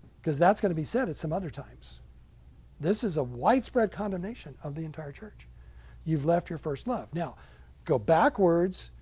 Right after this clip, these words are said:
and remember the nature of this church in, say, the sixties. And, and you get this intensity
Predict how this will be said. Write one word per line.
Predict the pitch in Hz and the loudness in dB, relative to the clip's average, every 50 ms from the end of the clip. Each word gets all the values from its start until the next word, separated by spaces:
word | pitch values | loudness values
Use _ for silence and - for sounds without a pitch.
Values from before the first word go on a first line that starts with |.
| - - - - - | -20 -20 -20 -8 -4
and | 156 151 156 151 151 156 147 | -2 0 0 0 0 0 0
remember | 143 147 147 156 185 220 254 233 190 156 147 151 | 0 2 4 4 4 4 4 6 6 6 4 4
the | 147 151 | 2 0
nature | 147 175 208 220 - - 160 | 2 2 2 2 2 0 0
of | 156 135 | 0 0
this | 139 135 - | -2 -4 -6
church | - - 269 269 185 139 143 - - - - - - - - | -6 -4 -4 -2 -4 -4 -8 -10 -12 -16 -18 -18 -20 -12 -6
in, | - 165 156 151 151 147 | -2 -2 -2 -2 -2 -4
say, | 135 - - 160 143 143 | -6 -4 -2 0 0 0
the | 139 143 | 0 -2
sixties. | 143 - 277 269 - - 156 - - - - - - - - - - - - - - - - - - - - - - - - - - - - - - - - - - - - - | -2 -2 -4 -4 -4 -6 -10 -10 -12 -14 -14 -14 -16 -18 -20 -20 -20 -20 -20 -20 -20 -20 -20 -20 -20 -20 -20 -20 -20 -20 -20 -20 -20 -20 -20 -20 -20 -20 -20 -20 -20 -14 -4 -2
And, | 156 156 151 156 165 - | 0 2 2 0 -2 -2
and | 160 151 151 | -2 0 0
you | 151 160 147 | 2 2 4
get | 131 165 185 180 | 6 6 6 6
this | - 175 147 - | 4 2 0 0
intensity | 180 156 151 139 - - - - 285 339 330 - - 175 135 127 123 113 107 110 131 - | 0 -2 -2 -2 -4 -4 -2 0 2 2 2 0 0 -2 -2 -4 -6 -10 -12 -14 -16 -18